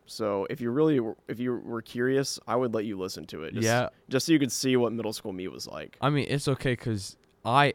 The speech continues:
Speaker 2: also had an iPod Nano with the SpongeBob soundtrack on it.
Speaker 1: Mm-hmm.
Speaker 2: And that was the only thing my grandpa helped me download on my, onto my iPod Nano, and I
Speaker 1: Yeah.
Speaker 2: didn't know how to do it, like, as a kid. So I was like,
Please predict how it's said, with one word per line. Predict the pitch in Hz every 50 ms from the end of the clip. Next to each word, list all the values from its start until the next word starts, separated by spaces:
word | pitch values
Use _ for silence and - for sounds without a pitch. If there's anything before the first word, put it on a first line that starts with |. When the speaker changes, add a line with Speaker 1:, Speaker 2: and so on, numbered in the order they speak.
| -
Speaker 2:
also | - 110 123 135 131 - - 110 104 98
had | 92 101 113 110
an | 107 -
iPod | - 113 113 - - - 107 98 95
Nano | 95 98 104 107 101 95 90 90 90 95 - - _ -
with | 110 117 113 -
the | 110
SpongeBob | 101 - - 113 113 113 - 117 107
soundtrack | 104 - - 104 101 104 - - 117 113 - 123
on | 123 123 131
it. | 135 131 117
Speaker 1:
Mm-hmm. | 127 117 107 107
Speaker 2:
And | 107 113 131 -
that | 110 117
was | 120 123 123
the | 120 120 -
only | - 113 117 120 120 120 117 117
thing | - - 113 113 113 117 123 120 123 - _ _ _ _ _ _ _
my | 107 110 110 107 104 104 101 90 82 - - _ _ _ _ _ _ _ - - _ _
grandpa | - - 113 113 110 113 120 123 113
helped | 117 117 - 113
me | 117 110
download | 98 - 101 95 104 107 113 110
on | 113 113 110
my, | 107 101 98 92 - - _ _ _ _ _ _ _
onto | 107 113 113 - 123
my | 113 107 101 92 - - _ -
iPod | 104 104 - - 117 104 98
Nano, | 92 90 92 95 101 110 117 104
and | 76 101
I | 95 101
Speaker 1:
Yeah. |
Speaker 2:
didn't | 117 123 120
know | 120 113
how | 120
to | 113 110
do | 98 87 107 120 120
it, | 113 101 98 - - _ _ _ _ _ _ _ _ _ _ _ _ _ -
like, | 107 104
as | 101 101 98
a | 98
kid. | 92 - - 113 110 107 95 -
So | - 98
I |
was | 98 95 101
like, | 104 92 85